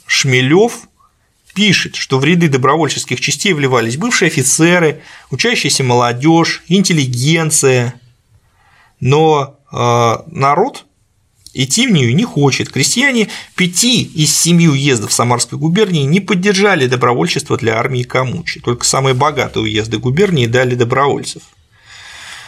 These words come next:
Но они же послали десятки тысяч бедняков и маломощных середняков в Красную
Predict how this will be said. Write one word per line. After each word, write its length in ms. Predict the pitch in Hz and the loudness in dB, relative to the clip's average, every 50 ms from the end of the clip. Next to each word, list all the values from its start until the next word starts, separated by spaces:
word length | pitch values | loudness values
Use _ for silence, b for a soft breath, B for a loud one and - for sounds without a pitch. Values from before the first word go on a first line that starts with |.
| B B - | B B 0
Но 320 | 127 147 170 170 160 - - | 2 2 2 2 0 0 -2
они 340 | 135 139 156 180 226 269 233 | -2 -2 0 -2 -2 -2 0
же 140 | 185 143 | 0 0
послали 540 | 123 - 117 113 - 156 180 208 185 180 - | 0 0 -2 -2 0 0 0 2 2 0 0
десятки 500 | - 107 127 127 - - - - - 117 | -2 -4 -4 -2 -2 -2 -2 -4 -6 -8
тысяч 280 | - 113 113 - 110 110 | -8 -6 -6 -6 -6 -6
бедняков 580 | 117 - 117 123 123 127 123 - 123 117 - - | -8 -8 -6 -2 -2 -2 0 0 0 0 0 0
и 20 | |
маломощных 640 | 117 113 113 113 110 113 113 107 104 - - 131 - | -2 0 2 2 2 0 0 -2 -4 -4 -6 -6 -6
середняков 500 | - 117 117 123 160 175 - 302 302 302 | -4 -4 -2 -2 -2 0 0 0 0 0
в 40 | - | -2
Красную 440 | - - 113 147 - - - - | -4 -4 -2 -2 -2 -4 -6 -8